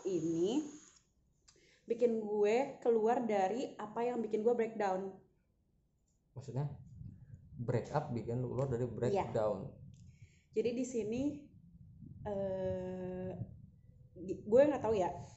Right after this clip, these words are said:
Speaker 1: apa pasangannya, eh, yang nggak tepat gitu. Sebenarnya gini loh, <clears throat> relationship itu ada buat nguatin lo harusnya.
Speaker 2: Ah, benar.
Speaker 1: Hmm.
Speaker 2: Sama juga
Speaker 1: Bukan,
Speaker 2: relation.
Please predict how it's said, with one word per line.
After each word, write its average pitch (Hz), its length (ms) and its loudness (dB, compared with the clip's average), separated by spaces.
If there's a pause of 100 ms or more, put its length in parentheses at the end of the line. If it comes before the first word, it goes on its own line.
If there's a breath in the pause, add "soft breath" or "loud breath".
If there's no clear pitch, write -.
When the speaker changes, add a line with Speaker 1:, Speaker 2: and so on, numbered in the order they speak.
(160)
Speaker 1:
apa - 220 -2
pasangannya, 214 800 0 (500)
eh, 202 320 -2
yang 202 200 -4 (360)
nggak 202 240 2
tepat 220 380 -2
gitu. 175 200 -6 (1300 soft breath)
Sebenarnya 277 280 6
gini 285 120 6
loh, - 300 -2
<clears throat> - 640 10
relationship 226 540 4
itu 294 220 0
ada 202 500 2 (840 soft breath)
buat 208 420 2 (1000)
nguatin 226 360 0
lo 247 240 6
harusnya. 208 460 2 (320)
Speaker 2:
Ah, 107 320 -2 (400)
benar. 101 340 -4 (160)
Speaker 1:
Hmm. 165 300 0 (100)
Speaker 2:
Sama 101 240 -8
juga 214 240 0
Speaker 1:
Bukan, 262 220 4 (180)
Speaker 2:
relation. - 420 -6